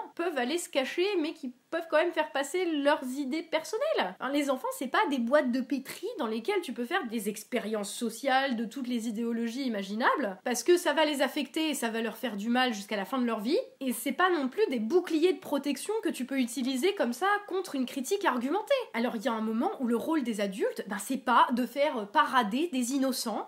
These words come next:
euh, de les faire grandir en les jetant en pâture littéralement à la société du spectacle pour pouvoir gagner eux-mêmes en reconnaissance, ou en argent, ou juste en satisfaction, euh, personnelle d'avoir réussi à influencer la société à travers leur enfant.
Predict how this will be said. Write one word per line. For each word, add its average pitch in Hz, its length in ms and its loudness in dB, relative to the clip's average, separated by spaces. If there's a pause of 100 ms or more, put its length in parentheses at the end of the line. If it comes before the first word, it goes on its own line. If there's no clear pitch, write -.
(340)
euh, 220 120 -2
de 220 160 0
les 302 140 2
faire 311 260 0
grandir 277 500 -2
en 247 60 0
les 226 120 -2
jetant 339 480 -2
en 214 100 -2
pâture 349 580 2
littéralement 285 600 2
à 254 40 4
la 196 80 0
société 320 400 -2
du 226 120 -4
spectacle 269 580 -4
pour - 180 -16
pouvoir 240 360 -2
gagner 254 380 0
eux-mêmes 311 300 2
en 220 60 0
reconnaissance, 208 760 -4
ou 320 320 4
en 226 180 2
argent, 233 380 2 (140)
ou 359 100 10
juste 480 320 -2
en 247 80 0
satisfaction, 285 920 -2
euh, 226 120 2
personnelle 294 840 0
d'avoir 247 280 2
réussi 262 380 -2
à 277 180 2
influencer 285 460 -4
la 294 100 2
société 269 460 -2
à 330 40 2
travers 294 300 0
leur 320 140 2
enfant. 392 200 -2